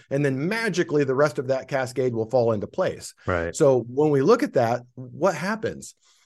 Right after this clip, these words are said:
Speaker 1: When you incentivize people on the low end of the credit scale, instead of incentivizing them to get their credit scores better, to become a better credit risk, when you charge them less for being a bad credit risk, you are incentivizing bad outcomes. Now, is this as bad
Speaker 2: Hmm.
Speaker 1: as, as the things that were in place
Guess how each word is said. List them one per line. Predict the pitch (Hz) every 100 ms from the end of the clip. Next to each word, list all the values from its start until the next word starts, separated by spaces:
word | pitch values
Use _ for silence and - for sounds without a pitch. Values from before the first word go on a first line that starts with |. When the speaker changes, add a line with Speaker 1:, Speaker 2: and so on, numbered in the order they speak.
| _
Speaker 1:
When | - 123
you | 156 202
incentivize | 135 123 123 147 185 127 98 107 110
people | 131 127
on | 120
the | 117
low | 110 117
end | 110
of | 92
the |
credit | 92 147 139
scale, | - 107 98 - -
instead | 110 139
of | 202
incentivizing | 185 165 139 139 127
them | 117
to | 104
get | 107 123
their | 120 90
credit | 143 180
scores | - 104 92
better, | - 87 87
to | 107
become | 107 117 - 143 151 127 123
a | 113
better | 113 98
credit | - 175 147
risk, | 98 90 - - - - -
when | 123 127
you | 117
charge | 120 170 214 170
them | 127 113
less | 110 113 110
for | - 113
being | 113 123
a | 110
bad | 120 107 90
credit | 180 170
risk, | 107 107 98 - _ _ _ -
you | 131
are | 131
incentivizing | 123 123 170 160 123 117 110 107
bad | 104 113 107
outcomes. | 110 - - 64 110
Now, |
is | 113
this | 131 156
as | 120
bad | 107 104 131
Speaker 2:
Hmm. | 139
Speaker 1:
as, | 120
as | 117 113 107
the |
things | 107 127 127
that | 123
were | 110 113
in | 110
place | 117 120 127